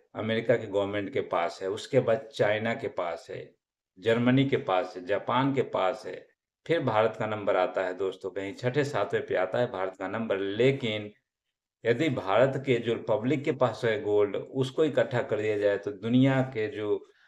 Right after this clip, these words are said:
सबसे ज़्यादा अमेरिका के पास गोल्ड है, उससे भी कहीं ज़्यादा भारत के पास गोल्ड हो जाएंगे, भारत के गवर्नमेंट के पास हो जाएंगे। तो ये सौ टन जो सोना है,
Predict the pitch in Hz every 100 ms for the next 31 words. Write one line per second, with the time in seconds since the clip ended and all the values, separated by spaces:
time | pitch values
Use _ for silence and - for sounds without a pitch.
0 | _ _ _ _ _ _ _ _ _ -
1 | 123 - 135 120 120 113 113 131 120 123
2 | 107 - 98 110 101 110 123 127 - 156
3 | 123 120 110 107 104 101 104 - 90 98
4 | 107 - - 98 - 92 92 95 87 92
5 | 92 80 85 82 87 85 87 92 101 85
6 | 90 107 123 117 101 104 117 147 131 135
7 | 110 107 98 95 87 85 80 _ _ _
8 | _ _ _ _ _ _ _ _ _ _
9 | _ _ _ _ 139 151 175 - - _
10 | 127 - 139 147 156 156 135 131 - 110
11 | 123 120 95 95 95